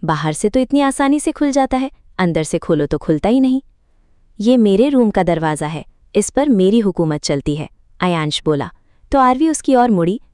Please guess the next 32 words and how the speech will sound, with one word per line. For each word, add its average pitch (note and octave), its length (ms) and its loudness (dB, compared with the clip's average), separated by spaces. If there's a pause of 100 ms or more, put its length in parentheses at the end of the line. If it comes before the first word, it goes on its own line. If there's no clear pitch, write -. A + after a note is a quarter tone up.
(120)
दरवाजे E3 420 0
से F3+ 120 -2
साइड D#3 300 -2
में G3 120 0
हुई G#3 180 -2 (280)
और A#3 100 2
बतीसी B3 420 0
दिखाते G#3 400 -2
हुए G#3+ 160 0
दरवाजे D3+ 440 -2
की F#3 160 -4
ओर G3 120 0
हाथ E3+ 240 -4
से E3+ 160 -4
इशारा D3 320 -4
करते C#3+ 300 -6
हुए D#3 140 -2
बोली, D3 320 -4 (480)
"तो C#4 80 4
आकर F#3 320 2
जरा G#3 220 0
अपनी A3+ 180 0
हुकूमत F3+ 440 -2
चलाइए E3+ 400 0
ना, A#3+ 200 -2 (420)
हुक्म A#3 240 2
दीजिए C#4+ 300 2
अपने D#4+ 200 2
रूम D4 180 2
के D4 120 0
दरवाजे B3+ 420 0
को B3+ 180 0